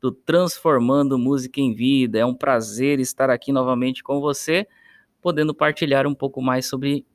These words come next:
música e vida. Então vamos lá, hoje falaremos sobre a música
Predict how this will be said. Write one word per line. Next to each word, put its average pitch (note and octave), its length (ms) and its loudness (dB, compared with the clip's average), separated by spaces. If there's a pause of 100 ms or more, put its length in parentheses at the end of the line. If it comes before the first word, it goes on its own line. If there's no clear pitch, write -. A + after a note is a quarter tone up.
música B2 920 2 (320)
e F3 120 0
vida. A2 400 -4 (600)
Então A#3 140 0
vamos B3+ 160 6
lá, C3 240 4
hoje G#3+ 240 4
falaremos G3 540 0
sobre F3 260 -2
a D#3 60 2
música E3 560 -4